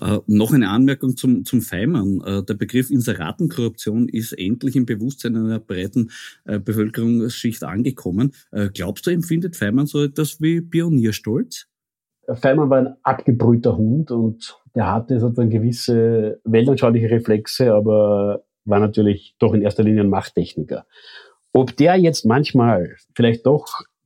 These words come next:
Speaker 2: den einen oder anderen Moment des Zweifels bekommen hat, ne, wie sich das Ding entwickelt hat, dass er hier quasi mit angestoßen hat, das hoffe ich, ne? Also ich hoffe, dass er sich denkt, ja,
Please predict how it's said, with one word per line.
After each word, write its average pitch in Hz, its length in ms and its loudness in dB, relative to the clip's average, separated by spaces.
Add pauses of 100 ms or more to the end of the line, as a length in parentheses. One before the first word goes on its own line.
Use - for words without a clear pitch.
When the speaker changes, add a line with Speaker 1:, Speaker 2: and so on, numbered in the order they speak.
(220)
Speaker 2:
den 107 140 4
einen 117 300 2
oder 110 240 2
anderen 120 220 4
Moment 117 380 2
des 113 120 -6
Zweifels 127 500 -2
bekommen 107 420 -2
hat, 85 180 -10 (140)
ne, 120 180 -4 (320)
wie 120 200 0
sich 123 160 -2
das 117 160 -2
Ding 139 140 2
entwickelt 123 440 -2
hat, 110 220 -2
dass 104 160 -4
er 113 260 0
hier 104 600 0 (220)
quasi 101 280 0
mit 104 240 0
angestoßen 104 640 -4
hat, 131 300 -6 (840)
das - 220 -4
hoffe 107 300 -2
ich, - 280 -12
ne? 123 120 -2 (260)
Also 95 540 0 (240)
ich 117 180 -2
hoffe, 120 260 -2
dass 117 220 -2
er 110 120 -2
sich - 160 -8
denkt, 98 340 -2 (500)
ja, 92 280 2